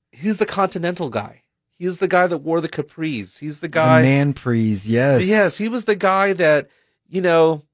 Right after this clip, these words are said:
Speaker 1: he, he, there was no way that you could identify with him
Speaker 2: He wore
Speaker 1: because
Speaker 2: pink, he wore light blue, he wore different colors,
Speaker 1: Very
Speaker 2: you know, it's flair.
Speaker 1: pastels. Like, it was,
Speaker 2: Yes.
Speaker 1: it was, it was Easter Sunday
Speaker 2: Yes.
Speaker 1: every,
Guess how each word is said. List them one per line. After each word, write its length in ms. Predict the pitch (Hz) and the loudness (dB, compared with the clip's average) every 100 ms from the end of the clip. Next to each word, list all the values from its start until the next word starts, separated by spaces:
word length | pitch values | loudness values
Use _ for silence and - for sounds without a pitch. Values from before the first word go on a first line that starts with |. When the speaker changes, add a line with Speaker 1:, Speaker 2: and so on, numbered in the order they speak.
| _ _ _ _ _ _ _ _ | _ _ _ _ _ _ _ _
Speaker 1:
he, 520 | _ _ _ 90 143 | _ _ _ _ -10
he, 600 | 175 139 - 175 - 127 _ | -8 -10 -8 -8 -10 _ _
there 140 | 165 | 0
was 100 | 180 | 0
no 160 | 165 208 | 2 0
way 220 | 220 202 | 2 0
that 180 | 175 147 | 0 -2
you 100 | 156 | -4
could 140 | 175 | 0
identify 640 | 139 120 127 135 127 113 110 | 0 2 0 -2 -2 -4 -4
with 180 | 110 110 | -6 -10
him 260 | 117 110 120 | -10 -6 -2
Speaker 2:
He 80 | |
wore 80 | 123 | -2
Speaker 1:
because 140 | 120 - | -4 -4
Speaker 2:
pink, 380 | 135 131 143 | 0 2 0
he 100 | - | -4
wore 200 | 123 123 | -2 0
light 360 | 117 117 120 98 | 0 0 -2 -4
blue, 560 | 113 123 131 127 123 123 | 0 2 4 2 0 0
he 160 | 131 | 0
wore 160 | 123 123 | 0 -2
different 320 | 123 127 110 | -2 -4 -4
colors, 640 | - 127 131 131 127 120 | 0 0 2 0 -2 2
Speaker 1:
Very 140 | 131 127 | 2 2
Speaker 2:
you 40 | |
know, 120 | 127 | 0
it's 140 | 117 - | -4 -8
flair. 440 | - - 135 123 | -4 2 4 4
Speaker 1:
pastels. 300 | 110 127 117 | 2 0 -2
Like, 180 | 131 135 | -8 -4
it 40 | 165 | 0
was, 120 | 147 | 2
Speaker 2:
Yes. 140 | 127 | 2
Speaker 1:
it 60 | 170 | 0
was, 120 | 165 | 0
it 60 | 165 | -2
was 180 | 156 - | -4 -4
Easter 300 | 202 - 190 | -6 -4 -2
Sunday 560 | - 156 147 143 135 135 | 0 0 2 2 0 0
Speaker 2:
Yes. 320 | 175 185 165 | 2 2 2
Speaker 1:
every, 460 | 151 147 160 160 | 0 0 -4 -6